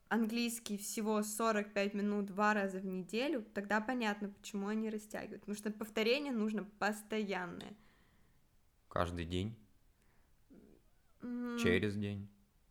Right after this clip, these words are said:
Speaker 1: В идеале языком заниматься каждый день, но в условиях школы, когда у учеников еще куча других предметов, конечно, они этого делать не могут.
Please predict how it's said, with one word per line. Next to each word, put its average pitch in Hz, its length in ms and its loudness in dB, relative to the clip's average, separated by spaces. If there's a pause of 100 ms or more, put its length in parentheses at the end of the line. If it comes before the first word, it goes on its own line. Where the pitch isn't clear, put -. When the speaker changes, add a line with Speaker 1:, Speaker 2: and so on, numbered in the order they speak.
(320)
Speaker 1:
В 226 100 2
идеале 302 480 6
языком 254 360 2
заниматься 226 500 2
каждый 214 380 0
день, 190 280 -2
но 208 200 0
в 214 60 0
условиях 233 440 0
школы, 285 380 2
когда 208 300 0
у 214 40 2
учеников 214 460 -2
еще - 140 -6
куча 240 380 -4
других 196 340 -2
предметов, 214 420 -4
конечно, 214 360 -2
они 220 160 0
этого 208 240 -4
делать 190 280 -8
не 185 100 -8
могут. 180 300 -12